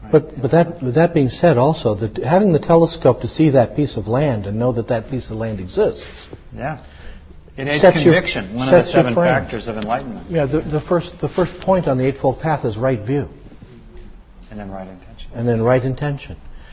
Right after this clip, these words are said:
Speaker 2: And so if there is a technology that can give you right view for, you know, that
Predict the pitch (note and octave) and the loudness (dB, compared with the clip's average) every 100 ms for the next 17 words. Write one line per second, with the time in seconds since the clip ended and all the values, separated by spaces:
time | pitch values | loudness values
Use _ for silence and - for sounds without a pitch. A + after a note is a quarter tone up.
0 | - - - A#2+ A#2+ D#3 C#3+ E3 E3 F3+ | -20 -18 -8 -6 2 4 6 4 6 8
1 | D#3+ C#3+ C#3 - C#3 - C3 C#3+ C3+ G#2+ | 8 6 2 0 -4 -2 -2 -2 -4 -6
2 | F2+ F#2+ A2 - C3 A#2 C#3 G3 A#3 F#3 | -8 -6 -6 -6 -6 0 2 2 2 0
3 | B2+ D#3 D#3+ - D3+ A2+ - - - - | 2 0 0 -2 -2 -2 -8 -20 -20 -20
4 | - - - A#2+ A2 A#2+ B2 A#2 G#2 A#2 | -20 -10 -2 0 0 -4 -6 -4 -4 -4